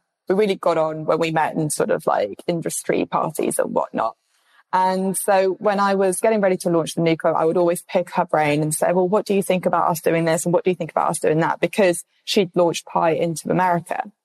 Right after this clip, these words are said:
And I think it was just, like, a sort of organic thing. I just sort of got the idea one day. I was like, "We really, I really need to hire Flo." Like, she just had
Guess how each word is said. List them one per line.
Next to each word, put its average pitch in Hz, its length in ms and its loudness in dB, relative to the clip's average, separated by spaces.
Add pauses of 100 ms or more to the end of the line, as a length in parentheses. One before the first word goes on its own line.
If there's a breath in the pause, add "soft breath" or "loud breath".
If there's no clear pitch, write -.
And 180 480 0 (240)
I 196 120 0
think 254 200 0
it 320 120 2
was 214 100 2
just, 202 220 0
like, 180 160 0
a 180 80 0
sort 175 180 0
of - 140 -6
organic 170 600 0 (800)
thing. 247 280 2
I 170 100 2
just 180 300 -4 (160)
sort - 180 0
of 170 80 0
got 170 200 0
the 185 80 2
idea 175 280 2
one 175 140 2
day. 160 80 0
I 156 80 2
was 165 140 -2
like, 165 100 2
"We 175 100 0
really, 170 280 2
I 170 80 2
really 160 320 2
need 160 160 0
to - 80 -10
hire 160 260 0
Flo." 170 360 0
Like, 175 180 -2
she 196 160 -2
just 208 320 0
had 175 340 0